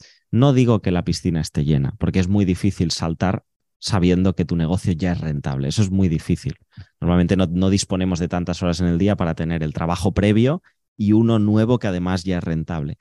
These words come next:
Pero sí que has validado, uno, que puede haber un interés por parte de la gente, que hay gente dispuesta a pagar, que valora tu talento, etcétera. Y dos, que a ti te guste lo suficiente como para dedicarle todo el tiempo, ¿no? Porque no es lo mismo tampoco dedicarle algo dos horas al día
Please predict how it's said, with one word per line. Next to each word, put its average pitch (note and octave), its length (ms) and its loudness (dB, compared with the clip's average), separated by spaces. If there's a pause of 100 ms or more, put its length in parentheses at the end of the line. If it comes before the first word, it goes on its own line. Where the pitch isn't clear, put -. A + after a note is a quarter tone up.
(360)
Pero C#3 280 2
sí B2+ 180 -4
que B2 100 -4
has A2 120 -2
validado, F#2+ 640 0
uno, G#2+ 300 2 (440)
que F2+ 140 -6
puede A#2+ 240 0
haber G#2+ 180 2
un F#2 120 0
interés E2+ 400 -2
por - 180 -8
parte D#2+ 260 -4
de E2 60 0
la D2+ 120 -2
gente, - 360 -4
que - 100 -6
hay D2 100 -6
gente D#2 280 -4
dispuesta D2 380 -4
a - 40 -6
pagar, A#2 460 -2
que E2+ 160 -4
valora D#2 320 -2
tu D#2+ 140 -4
talento, E2 420 -2
etcétera. B2 400 -4
Y F2+ 140 -4
dos, G#2 200 0
que - 100 -6
a E2+ 40 -2
ti A2 140 -6
te D#3 80 -4
guste A#2+ 400 -2
lo C#2+ 100 -4
suficiente - 680 -8 (260)
como D#2+ 260 0
para D2+ 220 -2
dedicarle D2+ 540 -2
todo D2+ 200 -2
el C#2+ 100 -2
tiempo, C#2+ 360 -8
¿no? - 140 -8
Porque - 400 -4 (720)
no A2 100 2
es A2 80 4
lo A2+ 140 2
mismo G2+ 300 0
tampoco F2 340 -2
dedicarle F2 420 0
algo E2 200 -2
dos E2+ 200 -2
horas E2+ 200 -4
al F2+ 140 -2
día C3+ 280 -2